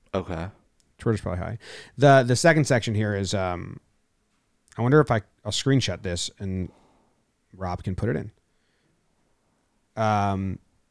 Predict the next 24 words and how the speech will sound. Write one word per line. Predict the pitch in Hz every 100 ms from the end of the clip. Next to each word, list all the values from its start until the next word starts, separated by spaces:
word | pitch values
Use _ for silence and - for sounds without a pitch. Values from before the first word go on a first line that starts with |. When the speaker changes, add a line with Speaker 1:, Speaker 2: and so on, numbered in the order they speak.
| _ _ _ _ _ _ _ _ _ _ _ _ _ _ _
Speaker 2:
Davey | 151 165 185 190 185 170 185 185
Martinez, | 175 156 165 156 143
Prince | - 151 147
photo | - 143 135 135
of | 113
bad | 123 120 113
call, | 120 113 104
a |
breakdown, | 113 120 120 139 131 131 127 - - - -
got | 98
two | - 147
point | 147 135
two | -
million | 123 120 117
views | 110 104
on | 101
Facebook. | - - - - - -
So | 110
that's | 123 -
the | 135 117
highest | 98 - 143 147 151 143 - - - - - _ _ _ _ _ _ _ _
individual | 160 170 175 165 165 147 156 156
breakdown | 135 147 139 147 139 135 135 131 127 127 - _ _ _ -
on | 131 127 123